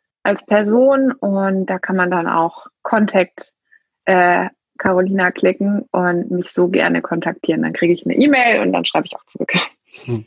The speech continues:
Speaker 2: prima. Das packen wir natürlich wie immer alles in die Shownotes. Ähm, Carolina, mir hat sehr viel Spaß gemacht heute. Ich hoffe, ähm, du hattest auch viel Spaß im Podcast.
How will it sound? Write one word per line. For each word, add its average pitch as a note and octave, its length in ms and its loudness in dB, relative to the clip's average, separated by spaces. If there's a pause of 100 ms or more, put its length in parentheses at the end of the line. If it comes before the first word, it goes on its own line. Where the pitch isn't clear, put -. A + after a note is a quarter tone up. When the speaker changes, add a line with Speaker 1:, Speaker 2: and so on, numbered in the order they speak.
(160)
Speaker 2:
prima. F2+ 360 -2 (1200)
Das C3 160 -4
packen E3 240 0
wir D3 60 4
natürlich C3+ 380 2
wie C3+ 120 4
immer C#3+ 340 2
alles A#2+ 240 0
in A#2+ 100 -6
die A2 100 0
Shownotes. C#3+ 600 0
Ähm, A2+ 600 -4 (220)
Carolina, B2+ 440 4
mir A#2+ 140 4
hat B2+ 100 0
sehr B2+ 140 -2
viel A#2+ 160 0
Spaß B2+ 340 -2
gemacht C3 320 0
heute. C3+ 460 2
Ich - 180 -6
hoffe, A2+ 480 4
ähm, G#2 380 2 (340)
du A#2 160 -4
hattest A2 260 -6
auch A#2 140 -2
viel - 160 -12
Spaß - 360 -2
im A2 60 -10
Podcast. D3+ 680 -8